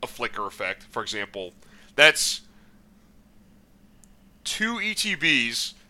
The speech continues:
and you get to keep the creature as well, which is, like, I mean, God knows how big that is. Uh, if it's, like, you know, a Primeval Titan, then <laughs> it's, it's this massive six six dude. Um, but, like, a, a leave the battlefield effect, I know it seems very similar, but,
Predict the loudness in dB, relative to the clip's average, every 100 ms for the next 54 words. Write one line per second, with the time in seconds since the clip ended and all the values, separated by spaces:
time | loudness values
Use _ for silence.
0 | -2 2 2 2 -2 -4 -2 0 -2 -2
1 | -4 2 2 2 -4 -6 -10 -8 -6 2
2 | 4 4 2 0 0 0 0 -2 -4 -4
3 | 2 6 8 6 4 2 0 0 2 2
4 | 2 0 -8 -12 -16 -20 -20 -20 -20 -20
5 | -20 -20 -18 -2 2 2 0 -2 -4 -4
6 | -6 -6 -8 0 2 2 2 0 -2 -2
7 | 0 -2 -6 -4 0 0 -2 -14 -2 0
8 | 8 6 6 0 2 2 2 0 0 0
9 | 10 10 10 6 2 4 4 2 0 -2
10 | -2 -4 -12 -20 -20 -20 4 8 8 6
11 | -10 -2 4 8 8 6 2 2 -2 0
12 | 2 4 6 8 8 6 0 -2 -4 -2
13 | 0 2 0 -2 -4 -2 0 4 4 4
14 | 0 0 -2 -2